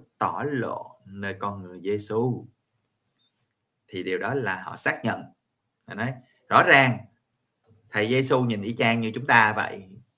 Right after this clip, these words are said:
chả có gì khác cả." Nhưng họ làm chứng, làm chứng với cả mạng sống của mình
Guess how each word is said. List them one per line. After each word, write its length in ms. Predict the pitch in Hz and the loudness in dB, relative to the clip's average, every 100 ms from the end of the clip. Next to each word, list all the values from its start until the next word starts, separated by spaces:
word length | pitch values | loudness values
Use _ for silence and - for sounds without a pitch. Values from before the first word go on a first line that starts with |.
| - | -10
chả 200 | 87 113 | -4 -2
có 100 | 143 | -2
gì 160 | 95 - | -4 -2
khác 160 | 135 - | -2 -2
cả." 400 | 90 95 147 - _ _ _ | -6 -6 -10 -14 _ _ _
Nhưng 300 | 151 160 127 - _ - _ _ _ _ _ _ | 0 0 -6 -14 _ -20 _ _ _ _ _ _
họ 140 | 92 | -6
làm 160 | 104 98 - | -4 -6 -8
chứng, 240 | 98 123 - _ _ _ | -8 -8 -14 _ _ _
làm 200 | 98 - | -16 -8
chứng 200 | 131 165 | -8 -6
với 240 | 180 - _ | -8 -8 _
cả 280 | 110 98 180 | 0 2 2
mạng 160 | 104 - | 2 2
sống 280 | 113 127 - | 0 -2 -6
của 80 | |
mình 140 | 113 | -8